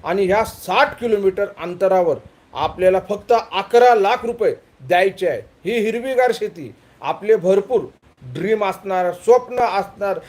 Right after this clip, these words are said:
आपण या दहा गुंठ्याच्या जागेमध्ये साध्य करू शकतो आपण. आणि याच दहा गुंठ्याच्या जागेमध्ये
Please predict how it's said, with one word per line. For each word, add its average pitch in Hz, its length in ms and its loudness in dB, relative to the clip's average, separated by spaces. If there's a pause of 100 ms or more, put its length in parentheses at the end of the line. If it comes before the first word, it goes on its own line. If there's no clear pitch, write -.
(140)
आपण 233 420 0
या 240 140 4
दहा 226 340 2
गुंठ्याच्या 240 400 -2
जागेमध्ये 196 760 -4 (1200)
साध्य 175 320 0
करू 170 240 -4
शकतो - 380 -10
आपण. 107 320 -8 (260)
आणि 240 440 0
याच 233 300 2
दहा 190 200 0
गुंठ्याच्या 214 440 -2
जागेमध्ये 175 720 -2